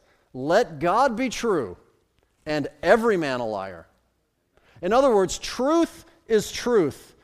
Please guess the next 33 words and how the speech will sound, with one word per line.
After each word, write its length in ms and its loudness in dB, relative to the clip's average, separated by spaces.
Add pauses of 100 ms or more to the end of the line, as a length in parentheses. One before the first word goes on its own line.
(200)
regardless 720 2
of 140 -2
who 160 -4
believes 400 -2
it. 180 -10 (420)
Truth 640 -2 (120)
stands 1080 -6 (320)
stubbornly 960 -4 (320)
and 180 -8
says, 640 -2 (380)
"I 140 -2
am." 380 -4 (1300)
You 140 -6
deal 300 2
with 140 2
it 100 2
however 320 0
you 120 -2
want 140 0
to 60 -2
deal 260 0
with 160 -4
it. 140 -6
It 100 0
would 160 -2
be 100 -6
great 520 -4
if 140 -6
you 120 -4
would 160 -2
believe 300 0
in 100 -6
it. 180 -14